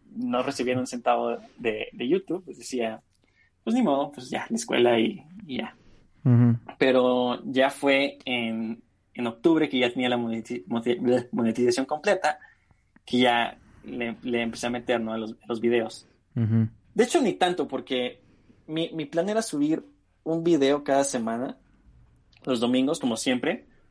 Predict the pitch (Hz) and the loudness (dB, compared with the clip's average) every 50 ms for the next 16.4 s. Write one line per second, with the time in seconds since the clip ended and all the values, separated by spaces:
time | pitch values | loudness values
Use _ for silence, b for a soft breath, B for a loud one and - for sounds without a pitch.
0 | _ _ _ _ - 143 143 139 139 - 156 160 165 - - 196 180 165 165 170 | _ _ _ _ 2 2 4 2 2 2 0 0 0 -2 -2 -2 -2 0 0 -2
1 | 165 - - 131 127 131 135 - - 131 131 127 123 - - - - _ _ _ | -4 -2 -2 -2 -2 -2 -2 -2 0 0 0 0 -2 -6 -10 -12 -16 _ _ _
2 | - - 131 120 - - - - 127 120 135 127 123 117 117 120 117 113 110 - | -14 -12 -10 -10 -10 -8 -6 -4 -4 -4 -2 -2 -2 0 0 0 0 -2 -4 -2
3 | - 143 147 160 165 180 185 180 180 170 151 135 143 139 143 139 - 123 117 - | 0 0 2 4 4 4 4 4 4 2 2 2 0 0 0 2 2 2 2 2
4 | - 131 123 - 131 123 120 - - 143 131 - 131 127 - - 123 117 113 104 | 2 0 2 2 0 -2 -2 0 -2 -2 -2 -4 -6 -6 -4 -2 -2 -2 -2 -4
5 | - - - 123 113 107 - - 117 117 117 117 113 110 110 110 110 113 - _ | -8 -6 -4 -4 -4 -2 0 0 0 0 0 -2 -2 -4 -4 -4 -6 -8 -12 _
6 | _ _ _ _ _ _ - 131 120 117 117 - 165 160 156 139 117 - B B | _ _ _ _ _ _ -2 2 2 2 2 2 2 4 4 4 2 0 B B
7 | B B B B _ _ - 135 135 - - 160 156 - 147 139 135 - 131 120 | B B B B _ _ 0 0 2 2 2 2 4 4 4 2 4 2 0 0
8 | 120 - - - _ _ _ _ - - _ _ _ _ - 127 113 107 113 113 | 0 -4 -10 -12 _ _ _ _ -20 -20 _ _ _ _ -4 -2 0 0 0 0
9 | 113 139 - 160 156 185 - 247 - - 170 160 160 156 151 143 135 127 120 117 | 0 0 0 2 2 2 0 0 0 2 2 2 2 2 2 2 2 0 0 -2
10 | 117 123 - - - _ - - 131 127 123 123 127 131 - - - _ _ _ | -6 -8 -10 -12 -14 _ -6 -2 0 0 2 0 0 -2 -6 -12 -20 _ _ _
11 | _ _ _ _ _ _ - - _ _ - - - - - - 190 - - - | _ _ _ _ _ _ -20 -20 _ _ -6 -4 -2 -2 0 -2 -2 -4 -6 -10
12 | 254 240 226 214 185 160 - _ - - 127 131 - - 107 107 117 117 120 113 | -10 -8 -8 -8 -8 -10 -14 _ -6 -4 -2 -2 0 0 2 2 2 2 0 0
13 | - 117 127 123 123 120 - - 117 104 104 - - - - 135 143 156 156 151 | 0 0 2 2 2 0 0 -2 -2 -2 -2 -4 -6 -2 2 6 8 10 10 10
14 | 143 143 147 143 135 123 123 123 127 131 127 123 - - 139 101 139 135 123 143 | 10 8 8 8 8 8 8 8 8 8 6 6 6 4 4 4 4 6 8 8
15 | 143 135 - - 131 113 123 131 123 120 104 104 101 101 104 95 98 104 98 101 | 8 8 6 4 4 6 6 6 4 4 4 4 2 2 2 0 0 -2 0 0
16 | 101 101 104 104 104 101 - - | 0 0 0 0 0 0 2 2